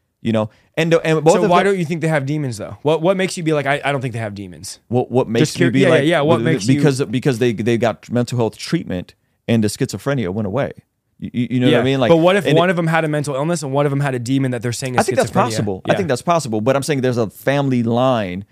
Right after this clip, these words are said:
Speaker 2: Yeah.
Speaker 1: that we see the same type of, uh, symptom reoccur, just like we can see people with bipolar in
Speaker 2: Yeah.
Speaker 1: both instances. I'm not saying everyone that exhibits the symptoms of schizophrenia or bipolar automatically doesn't have a demon.
Speaker 2: Yeah.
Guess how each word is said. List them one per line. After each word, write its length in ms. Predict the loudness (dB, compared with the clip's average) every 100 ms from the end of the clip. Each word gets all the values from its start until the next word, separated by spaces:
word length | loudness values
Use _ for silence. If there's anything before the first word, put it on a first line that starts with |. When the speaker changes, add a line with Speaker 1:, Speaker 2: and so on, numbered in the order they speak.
| _
Speaker 2:
Yeah. 120 | -4
Speaker 1:
that 60 | -2
we 100 | -2
see 220 | -2 -2
the 100 | -2
same 440 | -4 -4 -2 -2 -4
type 260 | -2 -4
of, 240 | -4 -10 -12 _ _ _ _
uh, 160 | 0 0
symptom 420 | -2 -4 -2 0
reoccur, 300 | 0 0 -2
just 100 | -2
like 80 | -4
we 80 | -4
can 100 | -4
see 120 | -6
people 260 | -6 -4 -6
with 100 | -2
bipolar 540 | -4 -2 -4 -4 -6 -2
in 60 | 0
Speaker 2:
Yeah. 120 | 0
Speaker 1:
both 120 | -2
instances. 340 | -8 -10 -14 -16 _ _
I'm 60 | -2
not 120 | 0
saying 200 | 0 -2 0
everyone 320 | 0 0 2
that 120 | 0
exhibits 420 | 0 -2 -2 -2
the 120 | -6
symptoms 400 | -6 -4 -4 -6
of 60 | -6
schizophrenia 500 | -8 -10 -6 -4 -2
or 80 | -2
bipolar 480 | -4 -4 -4 -4 -4 _ _ _ _ _ 0
automatically 460 | 2 2 -2 -6 -4
doesn't 300 | 2 2 2
have 180 | -2 -4
a 40 | -6
demon. 320 | -8 -10 -8
Speaker 2:
Yeah. 240 | -4 -4